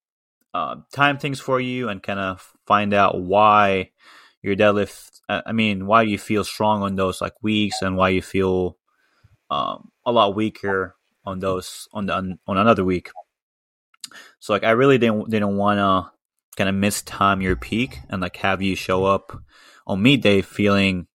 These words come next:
weaker than you did in, in training. Um, so we opened with one sixty-five, and, like, and that one sixty-five,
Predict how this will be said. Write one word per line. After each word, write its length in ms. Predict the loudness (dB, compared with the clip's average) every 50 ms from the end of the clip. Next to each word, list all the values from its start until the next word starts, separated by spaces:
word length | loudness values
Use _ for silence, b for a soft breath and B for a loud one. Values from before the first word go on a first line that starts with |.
| _ _ _ _ -12
weaker 560 | -4 0 2 2 2 2 2 2 2 2 2
than 160 | 0 0 -2
you 160 | -2 -2 0
did 240 | 2 4 4 4 2
in, 180 | 2 -2 -4 -6
in 120 | -8 -8 -10
training. 500 | -6 -2 0 2 2 2 0 -4 -6 -10 _ _ _ _ _ _ _ _ _ _ _ _ _ _ _ _ _ _ _ _ _ B B B B B B B B B B _
Um, 520 | 0 0 2 2 0 -2 -4 -8 -12 -20 -20 _ _ _ _ _
so 200 | -2 0 2 2
we 120 | 4 4
opened 300 | 4 4 4 2 0 -2
with 100 | -2 0
one 140 | 0 -2 -2
sixty-five, 840 | -2 -6 -8 -4 -6 -6 -2 0 0 2 2 0 -2 -4 -6 -12 -20 -20 -20 _ _ _ _ _ _ _ _
and, 140 | -8 -6 -4
like, 200 | -4 -4 -6 _ _ _ -8
and 200 | -8 -4 0 0
that 180 | 2 2 2
one 100 | 0 -2
sixty-five, 800 | -2 -2 -4 -2 -4 -4 0 2 4 4 6 6 4 2 0 -4